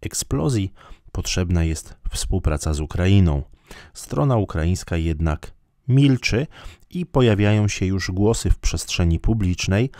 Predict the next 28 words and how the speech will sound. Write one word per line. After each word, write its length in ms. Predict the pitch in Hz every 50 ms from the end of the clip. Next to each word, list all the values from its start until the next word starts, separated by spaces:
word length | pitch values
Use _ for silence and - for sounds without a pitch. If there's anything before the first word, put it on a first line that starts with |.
| - - - - _ _ -
że 220 | 98 85 101 104
śledztwo 500 | 98 - - 98 101 113 - - - 98
w 80 | - -
tej 160 | - 85 82
sprawie 540 | - - - 87 85 92 92 107 104 98 95 -
trzeba 380 | - - - 113 113 110 101
będzie, 480 | 90 82 87 85 87 82 80 87 90 87 - - - - - - - _ _ _ _
e, 240 | - 90 82 64 87
zawiesić, 840 | 87 95 117 127 110 95 92 98 95 - - 131 123 - - - - - -
no, 140 | 175 - - - 110
bądź 480 | 92 85 85 90 98 120 - - - - - _
umorzyć. 680 | - 123 135 151 151 143 131 101 92 82 - - - - - - _ _ _
Przypomnę 500 | - - - 110 - 113 107 104 95 85
tylko, 340 | - 95 98 101 - 123 104
że 440 | 82 85 87 85 87 87 85 92 90
w 120 | - -
ubiegłym 400 | 101 101 95 98 90 90 85 80
roku 260 | 85 95 107 - 107
na 100 | 95 90
terenie 420 | - - 90 90 87 87 85 82 85
leżącej 440 | 87 90 85 90 92 90 - 87 85
niedaleko 420 | 87 85 85 85 90 87 - 90
od 100 | 85 87
granicy 420 | 87 87 85 85 90 87 - -
z 60 | 85 82
Ukrainą 500 | 82 - - 87 87 87 87 85 82 80
wsi 240 | - - - 87
Przewodów 600 | - - - 92 87 90 104 117 117 117 - -